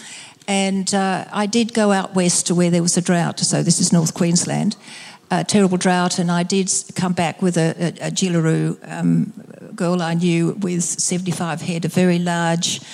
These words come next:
very big horned, um, white and red Brahman and a very, very big, equally horned bull. <laughs> So that was quite interesting, and I learnt on the job. And yes, I had two other jobs as well.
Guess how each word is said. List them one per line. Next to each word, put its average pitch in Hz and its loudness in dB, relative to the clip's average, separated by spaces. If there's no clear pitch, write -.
very 185 8
big 180 2
horned, 175 2
um, 165 0
white 175 2
and 165 0
red 160 0
Brahman 151 2
and 165 -2
a - -4
very, 175 2
very 151 2
big, 160 -4
equally 175 0
horned 156 2
bull. 160 0
<laughs> 349 0
So 208 2
that 220 0
was 190 0
quite 185 2
interesting, 175 2
and 160 0
I 160 2
learnt 170 2
on 165 0
the 170 2
job. 180 2
And 170 0
yes, 165 2
I 165 -4
had 165 -6
two 175 -4
other 170 -6
jobs 170 -4
as - -4
well. 175 -4